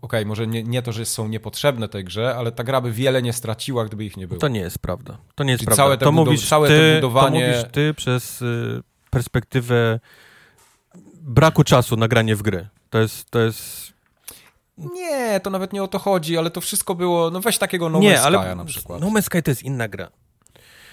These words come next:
Speaker 1: Ale wszystkie te elementy, które ma, y, Starfield, są dokładnie tam, od dawna.
Speaker 2: To jest inna gra, y, moim zdaniem, bo, bo, bo
Speaker 1: No teraz
Speaker 2: No Man's Sky
Speaker 1: jest
Speaker 2: dla mnie jest grą taką
Speaker 1: No bo nie ma fabuły, tak?
Speaker 2: typową, wiesz, od kijka z, z kupą do programu kosmicznego, dosłownie.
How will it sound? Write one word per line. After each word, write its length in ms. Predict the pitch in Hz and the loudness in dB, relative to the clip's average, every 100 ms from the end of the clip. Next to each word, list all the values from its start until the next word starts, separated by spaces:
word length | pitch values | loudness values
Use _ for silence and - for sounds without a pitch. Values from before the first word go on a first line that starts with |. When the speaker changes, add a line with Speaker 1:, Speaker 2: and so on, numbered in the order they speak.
| - _ _ - - | -20 _ _ -20 -8
Speaker 1:
Ale 160 | 147 202 - 147 | -6 -6 -10 -14
wszystkie 320 | - - - 226 | -8 -4 -4 -2
te 120 | 214 | -2
elementy, 340 | 175 185 190 | 0 -2 -4
które 240 | - 175 160 | -6 -4 -2
ma, 400 | 147 143 135 131 135 120 117 117 113 110 | -2 0 -2 -4 -6 -6 -4 -4 -6 -6
y, 40 | |
Starfield, 480 | 110 - 117 175 208 | -2 0 0 -2 -6
są 180 | - 160 | -6 -8
dokładnie 380 | 156 139 139 143 | -4 -4 -4 -6
tam, 300 | 98 90 101 _ - | -8 -8 -14 _ -14
od 160 | 113 | -8
dawna. 380 | 104 87 87 82 _ _ _ | -4 -4 -8 -16 _ _ _
Speaker 2:
To 80 | 123 | -4
jest 120 | - | -4
inna 240 | 135 127 110 | -4 -2 0
gra, 300 | 110 98 101 _ _ - 123 | -2 -4 -8 _ _ -20 -14
y, 40 | |
moim 220 | 117 104 98 | -6 -6 -4
zdaniem, 400 | 98 98 101 113 _ | -6 -8 -12 -20 _
bo, 360 | 110 107 107 104 | -8 -4 -2 -2
bo, 300 | 104 110 110 | -4 -8 -8
bo 380 | 131 113 107 110 | -10 -6 -2 -2
Speaker 1:
No 80 | 110 | 0
teraz 240 | 107 139 | 2 4
Speaker 2:
No 60 | 185 | 4
Man's 40 | |
Sky 100 | 147 | 2
Speaker 1:
jest 200 | 120 139 123 | 2 2 2
Speaker 2:
dla 100 | 135 | 0
mnie 140 | 143 | 0
jest 180 | 127 113 | -2 0
grą 220 | 135 131 | 0 2
taką 260 | 135 143 131 | 4 4 4
Speaker 1:
No 60 | |
bo 80 | 147 | 4
nie 100 | 165 | 2
ma 80 | 170 | 4
fabuły, 420 | 175 170 175 117 | 4 6 6 6
tak? 80 | - | 6
Speaker 2:
typową, 540 | 160 156 156 147 143 | 4 6 6 6 2
wiesz, 280 | 120 113 101 | 2 0 0
od 140 | 123 | -6
kijka 480 | - 165 - 135 131 | 0 0 2 2 2
z, 360 | - - 135 120 | -2 -8 -10 -10
z 200 | - - | -10 -4
kupą 460 | 139 - 135 127 | -2 2 2 2
do 280 | 117 120 117 - | 4 4 4 2
programu 340 | 120 127 120 | 0 0 0
kosmicznego, 600 | 123 - 117 - 104 95 | -2 -4 -6 -4 -4 -2
dosłownie. 560 | 113 - 120 95 92 | 0 4 4 4 -8